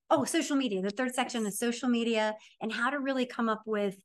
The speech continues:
nobody wants to follow someone that's "Buy my book, buy my book." But with a little bit of planning, you could come up with some fun stuff, and I'll, I'll share some ideas what I did. And even if I'm not in your genre, you're like,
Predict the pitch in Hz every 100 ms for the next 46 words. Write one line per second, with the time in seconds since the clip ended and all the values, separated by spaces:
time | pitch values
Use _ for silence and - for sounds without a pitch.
0 | _ _ _ _ _ _ - 240 247 277
1 | 285 262 247 226 226 220 214 226 214 208
2 | 196 190 - 202 196 185 190 190 175 185
3 | 180 175 180 330 - - _ _ _ _
4 | _ - 208 214 220 208 208 208 269 311
5 | 277 247 - 233 220 247 311 381 392 220
6 | 226 233 - 220 214 - 208 - 196 196
7 | 190 - 196 190 190 180 180 - - 185
8 | - 196 180 202 165 185 185 190 180 -
9 | 311 294 214 202 202 202 - _ _ 220
10 | 208 202 202 226 220 196 196 202 185 196
11 | 185 185 233 277 220 185 202 190 175